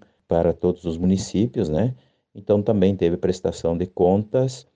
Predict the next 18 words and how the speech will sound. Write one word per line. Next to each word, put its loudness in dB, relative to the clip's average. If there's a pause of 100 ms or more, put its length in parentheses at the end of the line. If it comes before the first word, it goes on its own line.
(140)
e 0
assumindo 0
nova 2
diretoria. -2 (640)
Na -2
parte 2
da 2
tarde 0
nós 0
estivemos -2
reunidos -4
também, 0 (220)
discutindo -2
assuntos -4
da -4
fecam, 0 (240)
onde -4
que -2